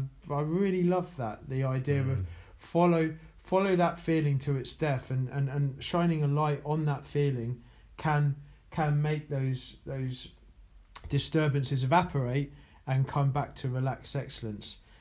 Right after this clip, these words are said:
Speaker 1: Again, really, really simple things.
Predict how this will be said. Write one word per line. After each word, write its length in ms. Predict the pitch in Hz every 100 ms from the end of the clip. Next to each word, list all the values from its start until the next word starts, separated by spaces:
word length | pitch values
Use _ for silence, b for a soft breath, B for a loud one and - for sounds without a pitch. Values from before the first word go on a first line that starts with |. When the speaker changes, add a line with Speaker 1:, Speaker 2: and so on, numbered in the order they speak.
| b -
Speaker 1:
Again, 520 | 135 - 185 147 120 -
really, 720 | 135 151 151 147 139 135 - -
really 360 | 143 147 143
simple 420 | 139 - 139 139 131
things. 640 | - 180 135 110 -